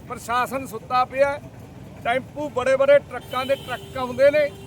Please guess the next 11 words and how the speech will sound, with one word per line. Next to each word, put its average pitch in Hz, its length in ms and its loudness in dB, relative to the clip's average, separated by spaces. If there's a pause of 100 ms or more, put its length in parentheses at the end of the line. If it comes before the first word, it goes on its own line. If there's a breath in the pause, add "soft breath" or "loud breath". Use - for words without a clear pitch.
(540)
ਉਹ 247 140 -10
ਤਾਂ 311 180 2
ਨਾਕੇ 294 440 6
ਰੋਜ਼ 269 260 10
ਲੱਗਦੇ 269 360 2
ਨੇ। 277 200 2 (140)
ਇਹ 311 240 8
ਨਾਕਾ 277 420 -2
ਕਿਉਂ 262 300 -6
ਨਹੀਂ 254 120 -8
ਲੱਗਦਾ 226 540 0